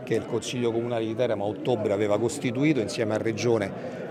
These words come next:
e asen, ne prendiamo atto e quindi procediamo con un indirizzo finalmente chiaro. Peccato aver perso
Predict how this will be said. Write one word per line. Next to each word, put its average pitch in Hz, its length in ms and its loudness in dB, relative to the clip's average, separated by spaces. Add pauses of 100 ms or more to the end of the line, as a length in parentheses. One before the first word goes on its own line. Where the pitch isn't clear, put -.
(240)
e 123 140 4
asen, 147 400 8
ne 110 80 0
prendiamo 120 500 2
atto 147 320 2
e 120 80 0
quindi 117 300 -2
procediamo 113 720 2
con 101 160 -2
un 104 120 -2
indirizzo 110 580 0
finalmente 107 600 0
chiaro. 87 360 0
Peccato 135 540 4
aver 113 180 2
perso 117 480 -2